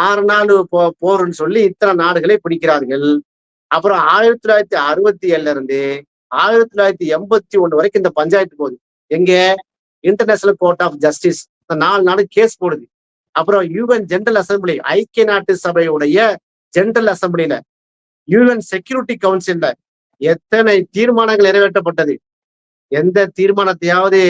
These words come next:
அவங்க வந்து இஸ்ரேல் நாடு வ-, இஸ்ரேல் வந்து சட்டம் செஞ்சா? கிடையாது. அப்ப பாத்தீங்கன்னா பலஸ்தீனுக்கு சொந்தமான, பலஸ்தீன் முஸ்லிம்களுக்கு சொந்தமான அந்த நாட்டை ஆக்கிரமித்து நீங்கள் சே-,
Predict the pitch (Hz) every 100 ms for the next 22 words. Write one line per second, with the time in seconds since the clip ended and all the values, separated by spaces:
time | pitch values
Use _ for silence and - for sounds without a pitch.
0 | 160 147 _ - 165 170 165 175 175 160
1 | 131 - _ - 156 - 196 170 160 180
2 | 180 170 156 151 180 190 175 165 165 151
3 | - _ 165 160 190 175 165 233 226 226
4 | 214 156 - _ _ _ _ _ _ _
5 | - 139 180 151 180 208 214 202 220 -
6 | 147 165 196 - 220 233 233 226 180 175
7 | 170 139 127 139 180 - 156 202 - 196
8 | 170 156 220 220 208 202 170 170 165 156
9 | 139 127 127 160 147 165 185 226 _ _
10 | _ _ _ 123 160 220 - 214 190 170
11 | 170 233 185 196 190 180 165